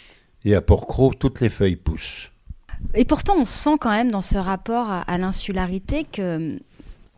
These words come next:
Speaker 2: qu'il y a une certaine difficulté, vous l'exprimez, hein, vous dites, euh,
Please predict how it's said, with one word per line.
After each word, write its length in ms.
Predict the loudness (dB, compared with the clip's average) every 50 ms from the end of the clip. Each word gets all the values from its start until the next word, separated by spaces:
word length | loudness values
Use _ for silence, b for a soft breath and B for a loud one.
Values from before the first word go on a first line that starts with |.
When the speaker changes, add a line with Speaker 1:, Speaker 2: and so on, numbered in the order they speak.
| _ -12 -4
Speaker 2:
qu'il 60 | -2
y 20 | 0
a 60 | 0
une 40 | 0
certaine 380 | -2 -4 -4 -2 0 0 0
difficulté, 760 | 0 -2 -6 -6 -8 -8 -6 -6 -8 -6 -4 -4 -2 0 0
vous 260 | 0 -2 -4 -6 -4 -4
l'exprimez, 440 | -4 -4 -4 -6 -6 -2 -2 -2 -2 0 0 0
hein, 140 | 2 0
vous 160 | 0 0 -2 -4
dites, 320 | -4 -6 -8 -6 -6 -4
euh, 440 | -2 -2 0 0 0 -2 -2 -2